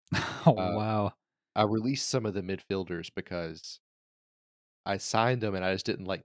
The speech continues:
Speaker 2: playing with them. They were okay, like, overall wise, but I just didn't, they didn't really do anything,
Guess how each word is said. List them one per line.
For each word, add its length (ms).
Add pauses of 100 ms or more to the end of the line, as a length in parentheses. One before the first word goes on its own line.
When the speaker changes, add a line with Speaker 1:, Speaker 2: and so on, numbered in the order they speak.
(100)
Speaker 2:
playing 240
with 120
them. 140
They 100
were 180
okay, 520
like, 160
overall 500
wise, 260
but 140
I 80
just 140
didn't, 280
they 80
didn't 120
really 120
do 220
anything, 440